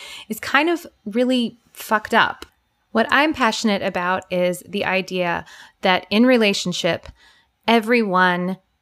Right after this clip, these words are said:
matters and everyone is worthy and enough exactly as they are. But that's kind of the opposite of what a lot of us learn.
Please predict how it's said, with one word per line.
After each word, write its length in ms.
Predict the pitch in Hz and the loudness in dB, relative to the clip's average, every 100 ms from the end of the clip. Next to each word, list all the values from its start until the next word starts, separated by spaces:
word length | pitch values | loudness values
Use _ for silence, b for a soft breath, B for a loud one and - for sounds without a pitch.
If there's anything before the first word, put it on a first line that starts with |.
| _ _ | _ _
matters 680 | 185 180 180 226 302 330 - _ - | 0 2 4 4 2 -2 -10 _ -4
and 160 | 185 - | -4 0
everyone 840 | 202 208 233 226 185 185 175 180 185 b b 180 | 2 2 4 2 2 2 2 -2 -8 b b -6
is 180 | 175 | -4
worthy 560 | 185 208 226 247 240 247 | 0 2 4 2 0 -2
and 220 | - 175 | -4 -4
enough 580 | - 175 180 175 170 - _ | -4 -2 2 2 0 -8 _
exactly 760 | 180 170 180 160 - 165 165 - | -12 -6 0 0 -2 -6 -6 -4
as 420 | 165 156 - - _ | -4 -4 -6 -14 _
they 180 | 160 160 - | -10 -2 4
are. 420 | 240 - - - _ _ _ _ _ - | 4 2 -2 -12 _ _ _ _ _ -10
But 120 | 226 | -4
that's 180 | 240 233 | -2 -4
kind 300 | - 269 302 | -4 -2 0
of 60 | 302 | 0
the 140 | 262 | 0
opposite 460 | 202 208 208 196 175 | 0 0 0 0 -2
of 140 | 185 | -4
what 180 | 180 175 | 0 0
a 40 | 170 | 0
lot 320 | 175 165 190 | 0 0 0
of 100 | 214 | 0
us 220 | 240 - | -4 -2
learn. 440 | 269 277 285 302 | 2 2 2 -2